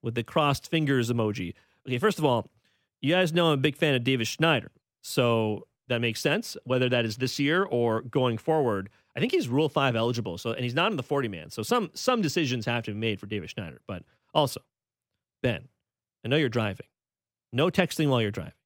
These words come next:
Don't do it. I will call the cops on you, okay? Don't do it. I'm just saying. We need you, okay? <laughs> No texting while you're driving. Uh, Chris in Vancouver says,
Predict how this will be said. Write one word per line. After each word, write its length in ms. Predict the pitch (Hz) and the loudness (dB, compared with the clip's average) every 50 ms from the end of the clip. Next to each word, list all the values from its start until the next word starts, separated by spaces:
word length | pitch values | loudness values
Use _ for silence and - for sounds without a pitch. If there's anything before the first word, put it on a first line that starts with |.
| _ _ _ _ | _ _ _ _
Don't 180 | - 143 143 120 | 0 2 2 0
do 120 | - 73 | -2 -8
it. 80 | - - _ _ _ _ _ _ _ _ _ _ _ _ _ _ _ _ _ | -12 -14 _ _ _ _ _ _ _ _ _ _ _ _ _ _ _ _ _
I 80 | 117 120 | -2 0
will 120 | 120 123 | 0 4
call 200 | - 165 170 165 | 4 4 4 4
the 60 | 160 | 4
cops 340 | - 156 131 110 - - - | 2 2 0 0 -2 -4 -10
on 120 | 104 82 80 | -12 -12 -12
you, 100 | 92 - _ _ _ _ _ _ _ _ _ - | -16 -20 _ _ _ _ _ _ _ _ _ -2
okay? 260 | 131 120 120 131 139 - _ _ | 0 0 0 -2 -4 -8 _ _
Don't 200 | 135 127 120 - | 2 2 2 0
do 80 | - | -4
it. 80 | - - _ _ _ _ _ _ _ _ _ | -12 -16 _ _ _ _ _ _ _ _ _
I'm 40 | 113 | -12
just 140 | 117 110 - | -10 -10 -10
saying. 140 | - - _ _ _ _ _ _ _ _ _ _ _ - | -12 -16 _ _ _ _ _ _ _ _ _ _ _ -2
We 100 | 123 127 | 0 2
need 220 | 143 139 120 - | 2 2 0 -2
you, 100 | - - - _ - | -8 -12 -14 _ -8
okay? 280 | - 127 123 151 156 - - | -4 -2 -2 -2 -2 -6 -12
<laughs> 40 | - - - _ _ _ _ _ _ _ _ _ _ _ | -18 -20 -20 _ _ _ _ _ _ _ _ _ _ _
No 100 | - 226 | 0 0
texting 340 | - - 160 139 - - 123 | 2 2 -2 -4 -4 -6 -6
while 100 | 110 101 | -4 -4
you're 60 | 98 | -6
driving. 260 | 98 - 92 - - 151 _ _ _ _ - - - 180 | -6 -8 -10 -12 -14 -18 _ _ _ _ -18 -6 0 2
Uh, 140 | 175 170 170 | 2 2 2
Chris 220 | - 262 247 247 - | 2 2 2 2 2
in 80 | 247 | 0
Vancouver 460 | 220 208 196 - 226 214 196 180 151 | 2 2 2 2 0 2 2 2 0
says, 480 | 139 - 170 156 156 151 147 143 139 - | 0 2 2 4 4 4 2 0 -2 -6